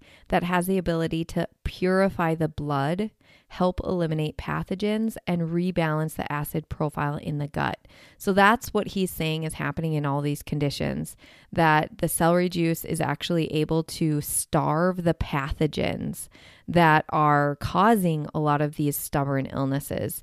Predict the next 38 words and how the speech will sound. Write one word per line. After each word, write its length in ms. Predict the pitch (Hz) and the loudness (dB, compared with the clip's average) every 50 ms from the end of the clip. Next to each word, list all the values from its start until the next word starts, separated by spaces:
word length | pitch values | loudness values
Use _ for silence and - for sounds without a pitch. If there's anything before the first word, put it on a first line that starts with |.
| - - - - _ | -16 -20 -20 -20 _
He 180 | - 202 202 190 | 0 2 2 4
says 320 | - 196 180 180 175 175 | 4 4 4 4 4 4
that 200 | 196 180 165 - | 4 2 2 2
when 480 | 185 175 160 156 156 156 156 160 160 156 - - - - _ _ _ _ - 190 | 2 0 0 2 2 0 0 0 -2 -4 -8 -12 -20 -20 _ _ _ _ -4 -2
you 140 | 190 190 | -2 -2
juice 420 | 165 - 190 214 226 247 - - - - | -2 -2 -4 -2 -2 -4 -6 -8 -10 -8
celery, 580 | - - 185 160 151 143 143 143 147 147 156 - | -2 2 2 4 4 4 2 2 0 0 0 0
there 160 | 180 170 170 | 0 0 2
are 140 | 160 170 165 | 2 2 2
these 180 | 170 170 160 | 2 0 0
mineral 380 | 170 175 185 208 240 247 240 214 | 0 -2 0 0 2 2 2 0
salts 380 | - - 170 156 156 - - | 0 -2 -2 -2 -4 -4 -6
in 100 | - 160 | -6 -4
the 60 | 160 156 | -4 -4
celery 400 | - - 147 151 151 151 151 151 | -2 -2 0 0 2 2 0 0
juice 260 | - - 151 151 - | -2 -2 -4 -2 -2
that 220 | - 156 156 - - | -2 -2 -2 -2 -2
act 380 | - 156 156 190 208 - - - | -2 -2 0 -2 -4 -6 -6 -4
as 140 | 190 175 175 | -4 -2 -2
an 100 | 170 165 - | -4 -4 -4
antiseptic. 1000 | 156 151 156 - 151 147 147 - - 151 143 - _ - - - - - - - - _ _ - - - - - _ | -4 -4 -4 -4 -4 -4 -4 -4 -2 -2 -2 -2 _ -8 -8 -8 -10 -12 -18 -20 -20 _ _ -20 -20 -20 -20 -20 _
He 140 | - - 208 | -2 -2 0
says 220 | - - 208 196 | 2 2 2 4
that 120 | 208 208 - | 4 4 4
when 120 | 214 208 | 2 0
these 160 | 196 190 175 | 0 0 -2
powerful 440 | - - - 156 160 175 175 - 190 | -2 -2 0 2 2 2 0 0 0
mineral 320 | 185 175 165 156 156 156 160 | 0 0 0 0 0 -2 -4
salts 360 | - - 165 156 - - - | -2 -4 -4 -4 -4 -4 -4
make 180 | 160 151 - | -4 -4 -4
contact 600 | - - - 151 156 160 - - 165 165 - - 160 | -6 -6 -4 -2 -2 -2 -4 -4 -4 -6 -6 -4 -4
with 120 | 160 156 - | -4 -2 0
viruses 600 | 165 151 151 156 180 175 - 220 220 220 208 - | 0 0 2 0 0 -2 -2 -2 -2 -2 -2 -4
and 140 | 175 170 - | -6 -6 -4
other 200 | - 156 165 160 | -4 -2 -2 -2
pathogens' 640 | - - 151 147 151 - 156 - - 156 156 156 - | -2 -2 -4 -4 -4 -4 -6 -4 -4 -4 -4 -4 -6
cell 500 | - - - - - 151 147 143 143 139 | -8 -14 -8 -2 0 2 2 2 0 0
walls, 540 | 143 143 139 139 143 160 202 220 - - | 0 0 2 2 2 0 0 -2 -6 -10